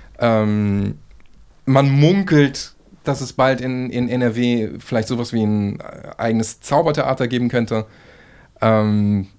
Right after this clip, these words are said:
also es, es gibt so viele verschiedene Projekte und das erfüllt mich so sehr, dass ich wirklich nur in dieser Richtung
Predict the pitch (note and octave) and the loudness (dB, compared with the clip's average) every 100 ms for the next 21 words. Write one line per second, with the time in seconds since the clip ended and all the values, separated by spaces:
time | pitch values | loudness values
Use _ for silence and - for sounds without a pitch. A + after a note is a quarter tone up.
0 | _ - C3 A#2 A#2 C#3+ C#3+ G3 A3 E3 | _ -2 0 0 -2 -4 -2 0 2 2
1 | D3+ D3+ D#3+ D3 C#3 F#3+ E3 E3 C#3 C3+ | 0 0 2 4 4 2 0 -2 -2 -4
2 | - - - F3+ G3 C3 - A2+ G#2 A#2 | -4 -6 -2 -2 0 -4 -2 -2 0 0
3 | G3 - B2+ B2+ B2+ D3 F3 F3+ - - | 0 -4 -6 -6 -2 -2 -2 -6 -8 -14
4 | - - C3+ C3+ D3 F3+ F#3+ D3 D3 C#3+ | -20 -8 0 4 4 4 2 0 0 -2
5 | C3+ C#3 A#2+ A2+ | -2 -2 0 -2